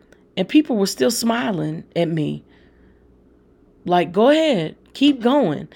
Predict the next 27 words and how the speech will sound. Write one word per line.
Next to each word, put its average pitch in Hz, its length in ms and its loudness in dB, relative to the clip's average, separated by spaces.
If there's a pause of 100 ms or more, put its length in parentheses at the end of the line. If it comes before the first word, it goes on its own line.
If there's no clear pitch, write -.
(480)
And 226 140 2
in 302 180 4
that 311 180 6
moment, 240 400 2
I 196 100 2
realized 208 560 2
that 190 100 0
I 196 80 0
was 196 240 -4
in 185 480 0 (560)
a 190 100 2
really 240 340 0
positive 220 600 -4
environment. 190 580 0
I 180 60 0
was 180 160 -4
in 196 80 -2
an 185 140 -2
environment 196 580 0 (360)
that 196 120 0
I 208 80 2
wanted 196 480 0
to - 140 -4
be 190 260 2
around 170 400 -2
more 208 240 4
because 180 540 -2